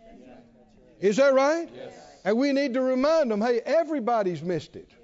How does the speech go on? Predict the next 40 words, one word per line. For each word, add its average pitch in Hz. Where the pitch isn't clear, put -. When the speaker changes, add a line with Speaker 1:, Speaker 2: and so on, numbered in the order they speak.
Speaker 1:
Some 262
people's 277
is 240
not 247
as 240
well 269
known 262
as 226
others, 311
but 254
everybody 320
has. 247
And 190
people 269
try 277
to 226
categorize 247
sins, 277
but 208
the 214
truth 277
is, 285
a 160
lot 262
of -
things 262
that 226
people 247
have 202
done 269
that 240
you 240
never 277
knew 233
about, 226
it 233
was 311
just 302
as 320
bad 240